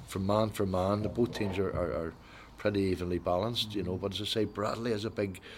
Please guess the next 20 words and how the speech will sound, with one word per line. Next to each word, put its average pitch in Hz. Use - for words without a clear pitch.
has 92
a 90
big 95
part 92
to 90
play 92
in 95
this 95
game. 98
You 98
know, 92
he's 92
gotta 110
get 104
himself 95
up 90
and 87
running 90
and 90
not 104